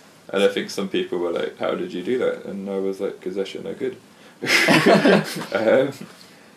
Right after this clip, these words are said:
no, I mean, that's sort of more, I mean, I've been playing Skryre recently to kind of move away from that playstyle, just 'cause I feel like I've kind of run Eshin to the ground. My old army was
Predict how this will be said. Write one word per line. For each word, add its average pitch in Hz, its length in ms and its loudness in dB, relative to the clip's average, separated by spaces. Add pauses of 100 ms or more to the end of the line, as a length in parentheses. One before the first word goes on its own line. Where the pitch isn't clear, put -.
(120)
no, 127 380 6
I 127 40 6
mean, 127 180 2
that's 107 200 4
sort 127 200 6
of 98 140 2
more, 95 280 6
I 90 60 6
mean, 92 320 0
I've 92 160 2
been 92 120 0
playing 85 180 0
Skryre 85 500 2
recently 85 360 -4
to 82 100 -8
kind 85 140 -4
of 82 80 -6
move 87 180 -2
away - 200 0
from 92 140 -8
that - 100 -8
playstyle, - 420 0
just - 160 -8
'cause - 100 -8
I - 60 -4
feel - 160 -6
like - 180 -6
I've - 160 -4
kind - 140 -6
of - 160 -8
run 87 260 -4
Eshin 92 360 -8
to - 60 -12
the - 100 -10
ground. 92 420 2
My 98 240 4
old 92 360 2
army 90 400 -4
was 90 300 -8